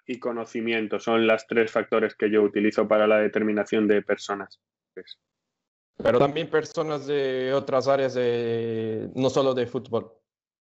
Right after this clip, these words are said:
Speaker 1: Bueno, todo el mundo puede estar ligado al fútbol de alguna manera.
Speaker 2: Sí. Ahora, la, la última, mm, cuestión es,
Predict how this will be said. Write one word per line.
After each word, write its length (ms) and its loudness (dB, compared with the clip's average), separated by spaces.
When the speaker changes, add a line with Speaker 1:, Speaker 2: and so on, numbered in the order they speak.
Speaker 1:
Bueno, 840 0
todo 140 4
el 80 6
mundo 260 4
puede 140 2
estar 180 0
ligado 260 2
al 80 -2
fútbol 300 -4
de 60 0
alguna 320 -2
manera. 420 -6
Speaker 2:
Sí. 160 -12
Ahora, 580 4
la, 400 2
la 160 2
última, 720 2
mm, 200 -4
cuestión 600 2
es, 280 0